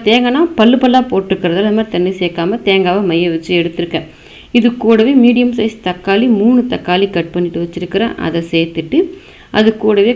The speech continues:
காரத்துக்கு ஒரு ஸ்பூன் அளவுக்கு தனி மிளகாத்தூள் சேர்த்துருக்கேன். ஏற்கனவே பச்சை மிளகாய் சேர்த்துருக்கோம், நீங்க மிளகாய் சேர்க்கும்போது உங்க காரத்துக்கு தகுந்த மாதிரி சேர்த்துட்டு ரெண்டு ஸ்பூன் மல்லித்தூள் சேர்த்துக்கோங்க.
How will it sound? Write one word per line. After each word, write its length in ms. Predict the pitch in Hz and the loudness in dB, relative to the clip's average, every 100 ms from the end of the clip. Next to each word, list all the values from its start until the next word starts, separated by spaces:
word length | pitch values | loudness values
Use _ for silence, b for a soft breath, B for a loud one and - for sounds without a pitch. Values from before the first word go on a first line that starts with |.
| 240 | 0
காரத்துக்கு 560 | 190 196 202 180 - 330 415 - - 196 | 0 0 -2 -6 2 2 2 0 -2 2
ஒரு 140 | 202 214 | 2 0
ஸ்பூன் 320 | - 208 185 | -2 -2 0
அளவுக்கு 360 | 170 165 165 330 - | -2 -2 -2 -2 2
தனி 180 | 220 233 202 | 4 4 4
மிளகாத்தூள் 540 | 180 180 170 165 160 160 | 0 -4 -4 -6 -4 -4
சேர்த்துருக்கேன். 440 | 156 160 151 - B B B - | -2 -4 -6 -8 B B B 4
ஏற்கனவே 320 | 233 233 254 294 202 | 4 4 2 2 0
பச்சை 160 | 220 233 | 2 2
மிளகாய் 280 | 196 190 190 | 2 0 0
சேர்த்துருக்கோம், 500 | 170 170 180 240 - - | -2 -2 -4 -4 -6 -2
நீங்க 180 | 208 208 233 - - _ 226 | 0 0 -4 -14 -20 _ 0
மிளகாய் 340 | 214 202 208 | 2 2 0
சேர்க்கும்போது 440 | 180 170 175 190 285 | -2 0 0 2 2
உங்க 120 | 233 - | 0 -2
காரத்துக்கு 340 | 185 190 175 170 | -2 -4 -6 -6
தகுந்த 240 | 165 160 160 | -4 -2 -2
மாதிரி 140 | 170 170 | -4 -4
சேர்த்துட்டு 440 | 170 160 160 156 339 - B B B B 220 | -2 -2 -4 -2 -2 -2 B B B B 4
ரெண்டு 200 | 240 208 | 6 4
ஸ்பூன் 260 | 208 240 240 180 | 0 0 2 2
மல்லித்தூள் 440 | 190 208 185 180 - | 2 0 -2 -4 -4
சேர்த்துக்கோங்க. 500 | 147 156 156 165 | -6 -6 -4 -2